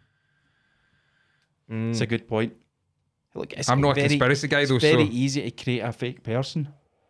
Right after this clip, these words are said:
Speaker 3: Fucking brilliant.
Speaker 2: You could create a whole Facebook profile, Neil.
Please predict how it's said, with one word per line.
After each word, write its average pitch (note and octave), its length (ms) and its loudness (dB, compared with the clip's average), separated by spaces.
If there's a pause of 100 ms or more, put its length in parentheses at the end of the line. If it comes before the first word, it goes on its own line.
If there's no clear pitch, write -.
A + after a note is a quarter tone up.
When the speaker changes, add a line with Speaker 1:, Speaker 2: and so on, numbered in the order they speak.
(640)
Speaker 3:
Fucking - 380 -6
brilliant. G#2+ 420 -2
Speaker 2:
You C3 80 0
could D3 160 -2
create F3 160 2
a D3+ 60 -2
whole C#3+ 160 2
Facebook C#3 440 -4
profile, D#3 380 -2
Neil. C#3+ 240 0